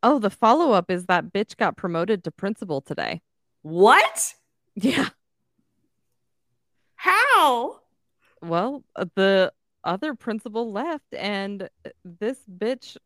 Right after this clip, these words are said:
Speaker 1: got the job. So I'm glad my kid's leaving. Tomorrow's her last day of that school, and she will never be back,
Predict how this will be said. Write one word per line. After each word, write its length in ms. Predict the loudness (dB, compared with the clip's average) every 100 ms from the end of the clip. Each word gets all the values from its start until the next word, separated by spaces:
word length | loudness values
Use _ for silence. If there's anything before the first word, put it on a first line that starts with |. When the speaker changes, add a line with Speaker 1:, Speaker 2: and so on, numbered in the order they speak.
| _ _ _ _
Speaker 1:
got 160 | -10 -10 -14
the 80 | -16
job. 460 | -10 -8 -10 -12 -20 _
So 400 | -6 -6 -6 -10 -18 _ -16
I'm 120 | -12
glad 280 | -6 -6 -6
my 160 | -10
kid's 320 | -8 -10 -10
leaving. 420 | -10 -8 -8 -10 -12
Tomorrow's 460 | -12 -10 -8 -8
her 120 | -10 -8
last 360 | -6 -8 -10
day 260 | -10 -8 -8
of 300 | -10 -12 -14 _ _
that 240 | -8 -8 -10
school, 460 | _ -8 -6 -8 -10 -10
and 240 | -10 -10
she 140 | -12
will 160 | -10 -8
never 260 | -8 -8 -8
be 120 | -8
back, 300 | -6 -4 -6